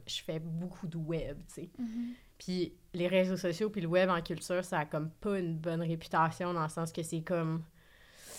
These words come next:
Speaker 1: mais là, je travaille en télévision, fait que c'est quand même d'une importance capitale, tu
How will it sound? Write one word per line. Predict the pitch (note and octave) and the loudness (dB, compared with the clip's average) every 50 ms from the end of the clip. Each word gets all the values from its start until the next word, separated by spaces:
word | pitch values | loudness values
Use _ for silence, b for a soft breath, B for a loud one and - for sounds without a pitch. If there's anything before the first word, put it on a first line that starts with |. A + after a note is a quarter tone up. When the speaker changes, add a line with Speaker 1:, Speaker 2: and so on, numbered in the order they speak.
| B B B B | B B B B
Speaker 1:
mais | G3+ | 4
là, | G3 | 4
je | G3 | 4
travaille | - F#3+ F3+ G3+ G3 | 4 6 8 8 8
en | G3 | 8
télévision, | F#3+ A#3+ G3 G3+ F3+ F#3+ F3+ F3 G3 G#3 C4 D#4 | 6 6 4 4 4 2 2 4 6 6 6 6
fait | - G#3 | 4 0
que | - | -2
c'est | - F3 | -2 -2
quand | E3 F3+ E3 | -2 0 0
même | F3 F#3 F#3+ G3+ | 2 2 2 2
d'une | F3+ E3+ F#3 F3 | 0 0 0 0
importance | E3+ E3 E3 E3 E3 - - G3 F#3 F#3 F#3+ F#3 - - - - - - - - | 0 0 -2 -4 -6 -4 -2 -2 0 0 0 -2 -4 -8 -12 -14 -16 -14 -8 -2
capitale, | - F#3 E3 D#3+ - - - - - - - - C#4 D4 C#4 G#3 | -2 -2 -2 -2 -6 -16 -14 -8 -6 -6 -6 -6 -6 -8 -10 -12
tu | - | -10